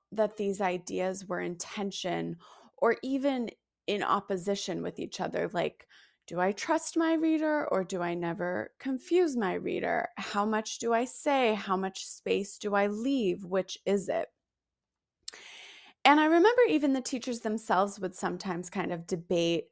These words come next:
about it when they were lecturing together. But with time and with practice, I came to understand that these ideas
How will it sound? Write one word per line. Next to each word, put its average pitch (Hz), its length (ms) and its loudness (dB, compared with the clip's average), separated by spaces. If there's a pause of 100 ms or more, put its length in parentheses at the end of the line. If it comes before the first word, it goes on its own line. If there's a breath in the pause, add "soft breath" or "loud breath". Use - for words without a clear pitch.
(680 loud breath)
about 180 380 8
it 170 160 4
when 185 160 2
they 175 120 0
were 180 140 0
lecturing 226 540 -2
together. 185 680 -2 (360 loud breath)
But 233 460 8 (100)
with 247 260 0
time 320 580 0
and 208 180 2
with 202 200 -4
practice, 190 720 -2 (120)
I 190 400 2 (300)
came 294 240 2
to 302 80 2
understand 202 520 -2
that 180 120 -6
these 180 200 -4
ideas 175 880 0